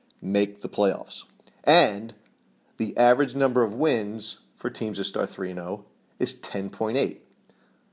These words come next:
So what kind of team will the Ravens see when they enter Everbank Field on Sunday? The Jags at this point appear a little nicked up.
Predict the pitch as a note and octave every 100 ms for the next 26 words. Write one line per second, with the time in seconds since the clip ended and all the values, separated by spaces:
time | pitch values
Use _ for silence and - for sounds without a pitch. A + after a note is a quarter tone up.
0 | _ _ _ - C3 G3+ A#3+ F#3 F3 F3+
1 | D#3+ C#3 C3+ C3+ B2 - B2+ A#2+ A#2+ -
2 | - A2 A2+ A#2+ A#2+ A#2+ A2+ A2+ A#2+ B2
3 | A2 A#2 A2+ - - A#2 F#2+ F2+ - _
4 | - F#2 F2+ - F2 E2 - _ _ _
5 | _ _ _ _ _ _ _ - G#2 F3+
6 | A3 - C3 D3 D3 B2 G#2 G2+ - _
7 | _ _ _ _ - - - B2 A2+ A#2
8 | G#2+ A2 G#2 G#2 F2 -